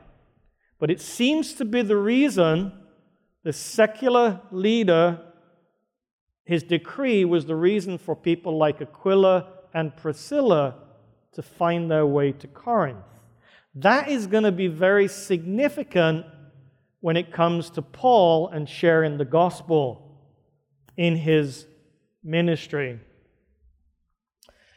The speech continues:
It says, um, Paul went to, to see them because he was a tent maker as they were. So they had the same occupation, the same trade.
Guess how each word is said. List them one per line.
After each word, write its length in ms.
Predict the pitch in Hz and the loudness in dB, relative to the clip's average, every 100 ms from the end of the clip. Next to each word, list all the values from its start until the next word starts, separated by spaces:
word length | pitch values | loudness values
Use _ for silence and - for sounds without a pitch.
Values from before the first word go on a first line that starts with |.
| _ - | _ -16
It 80 | 151 | -2
says, 440 | 202 185 151 - | 4 4 4 -6
um, 440 | 185 156 151 151 147 | 0 2 4 2 0
Paul 520 | - 190 190 180 190 | 4 6 6 4 2
went 320 | 180 180 180 | 2 2 -4
to, 600 | - 175 165 160 151 156 - - _ _ _ _ _ _ _ _ _ _ - _ | -2 2 4 4 0 -4 -16 -20 _ _ _ _ _ _ _ _ _ _ -20 _
to 100 | 147 | -14
see 280 | - 226 247 | -2 0 4
them 420 | 190 170 180 185 - | 4 4 2 -4 -12
because 340 | 156 156 175 160 | -10 0 0 2
he 140 | 175 | 2
was 160 | 165 151 | 2 2
a 60 | |
tent 340 | 170 - 233 233 | -2 0 0 2
maker 560 | 180 165 160 147 139 - - - | 2 2 2 2 2 -6 -18 -2
as 180 | 180 139 | -2 2
they 220 | 196 254 | 2 4
were. 240 | 226 165 | 4 4
So 160 | 156 190 | 2 2
they 120 | 190 | 2
had 180 | 185 175 | 2 0
the 60 | 185 | -2
same 380 | - 208 196 | -2 2 4
occupation, 840 | 196 185 185 - 208 214 196 165 113 - _ _ _ - | 2 0 -4 0 2 2 0 0 -2 -18 _ _ _ -16
the 60 | |
same 360 | - 196 190 175 | -2 2 2 0
trade. 580 | - 220 208 165 123 | 0 4 6 4 0